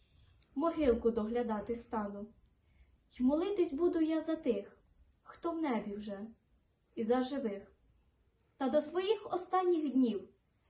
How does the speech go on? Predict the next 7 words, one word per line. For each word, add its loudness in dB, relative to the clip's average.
просить -2
прозріння -2
для -6
катів». -8
І 6
Україна 4
проказала: -2